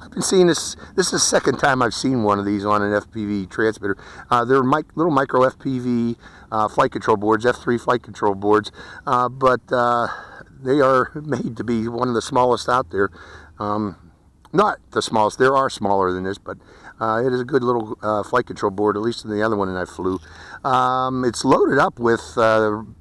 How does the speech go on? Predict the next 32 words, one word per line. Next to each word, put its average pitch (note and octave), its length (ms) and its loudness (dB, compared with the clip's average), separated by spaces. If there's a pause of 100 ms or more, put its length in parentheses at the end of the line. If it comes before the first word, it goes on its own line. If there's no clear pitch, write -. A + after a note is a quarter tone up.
(240)
uh, G2+ 240 -2
Pico F3 280 2
Blocks E3 640 0
three E3 180 4
point B2+ 300 -2
one C3+ 300 0
point A#2 280 -2
five, G#2+ 480 0 (400)
uh, G#2 160 0
that G#2 120 4
you G#2 100 -6
can A2+ 300 0
adjust G#2+ 360 0
on G2+ 160 -2
Betaflight, G2 460 0
which G2 200 -8
I F2 60 -6
did F#2+ 520 -2
go F#2+ 160 -2
into F#2 220 -4
Betaflight. F2+ 480 -10 (500)
A - 40 -18
little B2+ 160 2
minor A2+ 300 0
tweaking G2+ 420 -2
of F2 180 -2
the, F2+ 240 -4
uh, F2 60 -4
switches, F2 420 -4
that's F#2 180 -4
about F2 260 -6
it. E2+ 120 -10